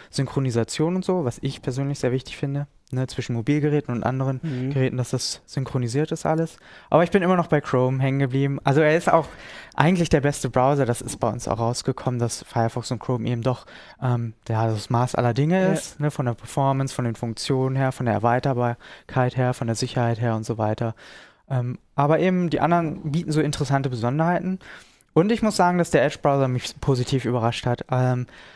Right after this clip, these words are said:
Speaker 1: also der ist, der ist wirklich
Speaker 2: Wir haben das hier
Speaker 1: angenehm.
Speaker 2: mal aufgemacht, weil du hast
Speaker 1: Genau.
Speaker 2: mir extra noch erzählt, also ich hab ihn ja drauf jetzt,
Speaker 1: Ja.
Speaker 2: na, seit ich Windows zehn <laughs> zum zweiten Mal habe.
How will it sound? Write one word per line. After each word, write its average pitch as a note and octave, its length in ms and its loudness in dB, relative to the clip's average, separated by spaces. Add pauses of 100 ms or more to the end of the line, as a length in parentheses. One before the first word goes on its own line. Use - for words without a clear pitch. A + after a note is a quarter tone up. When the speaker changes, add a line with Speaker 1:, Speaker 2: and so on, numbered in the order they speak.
(340)
Speaker 1:
also B2+ 180 0
der C#3 220 2
ist, - 180 -6
der C#3 80 2
ist - 80 -6
wirklich C#3+ 240 -2
Speaker 2:
Wir - 60 -12
haben C#3 160 0
das D3 100 2
hier C#3+ 100 2
Speaker 1:
angenehm. C#3 100 0
Speaker 2:
mal B2 80 -2
aufgemacht, B2+ 640 -4
weil B2+ 240 0
du C#3 180 -4
hast C3 160 -2
Speaker 1:
Genau. D3 120 0
Speaker 2:
mir C#3+ 60 0
extra D3+ 260 -2
noch C#3 160 -2
erzählt, D3+ 420 -4
also C#3 160 -2
ich C#3 120 -6
hab D3 140 -2
ihn D3 100 0
ja C3+ 120 0
drauf C3+ 440 -2
jetzt, D#3+ 280 -4
Speaker 1:
Ja. A2+ 280 -4
Speaker 2:
na, D#3 180 -8
seit C#3 240 -4
ich C3 120 -10
Windows C#3+ 320 -4
zehn D3 360 0
<laughs> - 20 -20
zum C#3 180 -10
zweiten C#3+ 380 -4
Mal D3 220 0
habe. D3 380 0